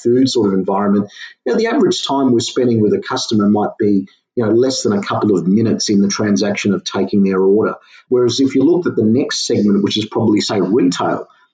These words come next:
you know, the time it might take someone in a retail environment that's selling, say, say, for example, if you were in a homeware store and you need to be able to explain to someone the difference between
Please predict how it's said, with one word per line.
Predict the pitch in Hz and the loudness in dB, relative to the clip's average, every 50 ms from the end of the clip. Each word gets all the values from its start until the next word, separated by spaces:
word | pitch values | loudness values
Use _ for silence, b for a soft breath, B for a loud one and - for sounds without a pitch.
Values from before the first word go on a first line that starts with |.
| _ _ - | _ _ -2
you | 139 | 0
know, | 131 123 120 | 0 0 2
the | 117 120 117 | 2 0 0
time | - - 147 156 156 151 | 0 -2 -2 -2 0 0
it | - - | 0 2
might | 135 117 110 113 117 117 - - | 2 2 2 0 -4 -6 -8 -12
take | - - 120 117 120 117 | -8 -4 -2 -2 -2 -2
someone | - - 123 113 110 107 104 107 | -4 -4 -2 0 0 0 2 2
in | 101 101 | 2 2
a | 95 | 2
retail | 90 92 101 110 117 120 117 - 123 113 110 | 2 2 2 2 2 2 0 -2 -4 -2 0
environment | 107 104 104 98 104 104 107 107 104 107 107 101 | 0 0 0 0 0 -2 -2 0 0 0 0 0
that's | 98 90 - - | -2 -2 -4 -4
selling, | - - 123 120 123 113 110 110 107 | -4 -4 -2 0 0 2 2 0 0
say, | 107 - 135 123 | 0 0 -2 -2
say, | 113 - 139 | -2 0 -2
for | 123 107 | -2 0
example, | 101 101 104 101 101 107 101 | 0 -2 -2 -2 0 0 0
if | 98 101 | 0 2
you | 113 104 | 2 2
were | 101 98 | 2 2
in | 95 | 0
a | 92 | -2
homeware | - - 135 151 156 151 135 110 104 | -4 -4 -2 0 2 2 2 2 2
store | 98 - - - 104 98 92 90 - b b b b b b b | 0 -2 -4 -2 0 2 2 0 0 b b b b b b b
and | _ 107 107 107 | _ -2 0 2
you | 110 107 107 104 | 2 2 4 4
need | 104 113 120 120 120 113 | 4 4 2 2 0 -2
to | - 113 | -4 -2
be | 104 110 | -2 -2
able | 107 107 101 98 | 0 0 0 2
to | 101 95 | 0 0
explain | 92 - - - - 110 110 110 110 104 | 0 -2 -6 -4 -2 -2 0 0 2 2
to | 101 | 0
someone | 101 - 117 113 107 107 104 101 101 | 0 -2 0 0 2 2 2 2 2
the | 101 98 | 2 2
difference | 101 110 110 - 107 101 101 | 0 -2 -2 0 -2 -2 0
between | - 104 104 - - 107 107 104 101 101 98 98 | -2 -4 -4 -4 -4 -2 0 0 2 2 2 2